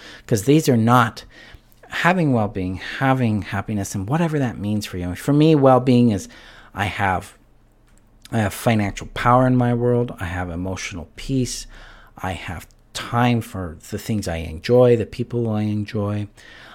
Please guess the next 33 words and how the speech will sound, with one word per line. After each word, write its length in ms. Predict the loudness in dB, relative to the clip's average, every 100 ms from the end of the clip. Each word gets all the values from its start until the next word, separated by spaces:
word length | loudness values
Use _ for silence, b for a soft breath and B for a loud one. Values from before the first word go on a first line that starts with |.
| B
I 120 | -4
am 240 | -4 -4 -2
doing 300 | 0 0 -2
things 300 | -4 -8 -8
that 120 | -12
fulfill 520 | -14 -16 -6 2 6
me 300 | 6 4 0 -4 -8
on 160 | -4
a 80 | -2
large, 500 | 2 2 2 -2 -10 _ _
frequent 500 | -6 -4 -2 -4 -4
basis. 480 | 0 0 -2 -6 -6 B B
The 80 | -6
things 300 | 0 2 2
that 240 | 0 -2 2
don't 340 | 2 2 0
but 140 | -6
need 260 | -4 -2 -2
to 60 | 0
get 240 | 0 0
done, 240 | -2 -2
I 180 | -4 -8
do, 640 | -6 2 4 6 6 4 -4 B B
<clears throat> 220 | _ -2
you 320 | 0 0 -2
know, 80 | -6
like 200 | -10 -12
paying 240 | -12 -12
bills, 520 | -12 -12 -12 -14 -16 -20 _
things 180 | -16 -14
like 160 | -14
that. 200 | -12 -14 -14 _ _ _ _ _ _ _ _ B B B B B B
Um, 300 | -8 -8 -8